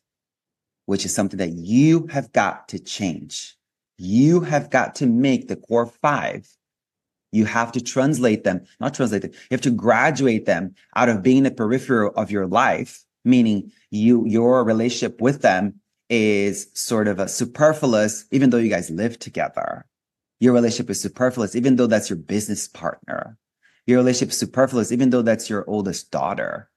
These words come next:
Are we communicating? You've got to translate, translate, no, upgrade those relationships into the intimate circle where you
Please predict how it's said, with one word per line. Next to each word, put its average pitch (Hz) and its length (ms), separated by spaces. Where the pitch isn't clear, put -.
Are 131 80
we 131 120
communicating? 131 640
You've 127 380
got 147 280
to 165 80
translate, 127 1000
translate, 123 460
no, 101 220
upgrade 92 800
those 127 380
relationships 123 560
into 131 180
the 123 180
intimate 107 360
circle 117 320
where 107 160
you 147 680